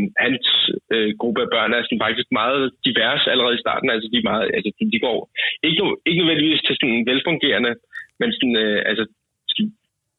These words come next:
forskellen på de her børn er lidt, øh, variabel, ikke? Men det går fra svære infantile autister til, til mere, øh, Aspergers syndrom, som det selvfølgelig bliver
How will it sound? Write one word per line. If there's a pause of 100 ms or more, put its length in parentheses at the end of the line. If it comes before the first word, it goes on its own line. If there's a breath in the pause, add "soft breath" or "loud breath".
(280)
forskellen
på
de
her
børn
er
lidt,
øh, (100)
variabel,
ikke?
Men (120)
det
går
fra (280)
svære
infantile
autister (100)
til, (1000)
til (340)
mere, (680)
øh, (1000 loud breath)
Aspergers
syndrom,
som
det
selvfølgelig
bliver